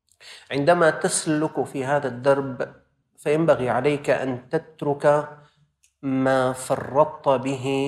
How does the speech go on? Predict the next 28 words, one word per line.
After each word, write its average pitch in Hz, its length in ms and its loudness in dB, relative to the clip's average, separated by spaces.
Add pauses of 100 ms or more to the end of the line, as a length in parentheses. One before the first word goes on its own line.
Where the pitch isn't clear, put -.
(240)
في - 160 -8
الزمن 131 440 -4
الماضي، 120 500 -4 (560)
وأن 165 280 2
تعود 165 420 2 (460)
إلى 139 160 -2
الصراط 143 520 0
المستقيم. 123 880 -6 (420)
ينبغي 147 320 0
عليك 139 340 2
أن 131 220 -6
تندم 139 420 0 (320)
على 127 240 -2
ما 123 140 -2
فات 131 320 -2
منك، 123 560 -8 (560)
وعليك 156 600 2 (480)
أن 156 340 0 (160)
تعزم 147 520 2
على 131 260 0
عدم 131 340 0
العود 135 400 0
إلى 123 180 -8
المعاصي. 117 540 -6 (500)
وإذا 151 280 6
كان 160 280 0
حقاً - 340 -6
للعباد 139 800 -2